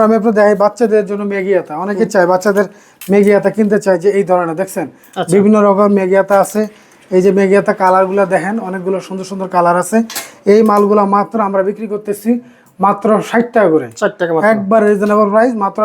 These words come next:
Speaker 1: ষাট টাকা করে। যারা নিতে চায় আমাদের কাছ থেকে রিজনেবল প্রাইস এগুলা ক্রয় করে নিতে পারবে।
Speaker 2: তো বন্ধুরা,
Speaker 1: So
Speaker 2: যারা বিজনেস করতে চাচ্ছেন, একটা সন্ধান দিয়ে দিলাম, সরাসরি গার্মেন্টসের স্টক লটের মালগুলো আপনারা এখান থেকে অল্প পুঁজিতে নিয়ে কিন্তু ব্যবসা করতে পারবেন। যারা বিজনেস করতে চাচ্ছেন স্ক্রিনে দেওয়া নাম্বারে যোগাযোগ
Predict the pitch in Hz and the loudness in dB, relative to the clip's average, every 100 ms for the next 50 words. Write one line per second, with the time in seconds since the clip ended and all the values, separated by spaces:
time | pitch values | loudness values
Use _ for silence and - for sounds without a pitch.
0 | 190 175 170 202 185 160 127 _ _ _ | -4 -6 -4 -4 -2 -6 -10 _ _ _
1 | - 160 208 220 220 226 254 214 202 196 | -4 0 2 2 0 0 2 2 2 0
2 | 196 202 - 220 220 202 185 190 190 185 | -2 -4 -2 0 2 2 2 0 0 0
3 | 180 175 175 170 175 165 - - - - | 0 0 -2 0 -2 -4 -16 -20 -10 0
4 | 208 196 190 165 156 139 123 117 _ _ | 0 2 0 -2 -2 -4 -8 -18 _ _
5 | - - 262 240 240 277 240 233 220 233 | -12 -2 0 2 4 4 4 2 0 -4
6 | 247 - 262 254 226 220 - 254 208 214 | -6 -6 -6 -2 -2 -2 -2 -2 -2 -6
7 | - 208 202 214 220 220 202 220 254 240 | -6 -2 0 2 4 4 4 2 0 0
8 | 208 214 226 220 180 180 202 208 - 220 | 0 2 0 0 0 0 0 -4 -2 0
9 | 196 196 - 208 196 202 196 196 185 175 | 0 -6 -6 -6 0 0 0 0 0 0
10 | 190 214 165 185 175 175 185 202 - _ | 0 2 2 -2 -4 -8 -4 -6 -6 _
11 | - 247 294 285 254 226 214 202 196 247 | -2 2 2 2 0 0 0 -2 -2 -2
12 | 185 - 180 175 175 165 160 185 202 233 | -2 -4 -8 -10 -4 -2 0 0 2 2
13 | 254 - 262 254 262 254 285 240 220 233 | 0 0 -2 0 0 0 -2 -2 -2 0
14 | 233 226 233 330 - - _ 196 233 240 | 2 2 2 2 -2 -16 _ -2 2 2
15 | 233 | 2